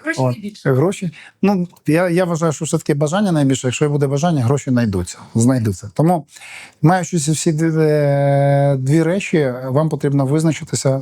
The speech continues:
Speaker 2: куди інвестувати. Якщо ви кажете про землю, я би рекомендував би спочатку попередньо ознайомитись, які пропозиції є на ринку з точки зору,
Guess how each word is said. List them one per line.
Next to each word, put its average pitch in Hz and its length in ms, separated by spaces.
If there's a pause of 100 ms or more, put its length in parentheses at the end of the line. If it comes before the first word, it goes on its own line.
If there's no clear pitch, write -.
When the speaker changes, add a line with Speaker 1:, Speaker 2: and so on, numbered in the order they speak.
Speaker 2:
куди 135 180
інвестувати. 123 540
Якщо 180 240
ви 170 60
кажете 147 320
про 156 160
землю, 202 280
я 151 120
би 156 120
рекомендував 135 560
би 143 140 (420)
спочатку - 520
попередньо 135 480
ознайомитись, 123 720 (160)
які 127 220
пропозиції 123 760
є 131 220 (320)
на 131 100
ринку 135 320
з - 40
точки 135 280
зору, 139 360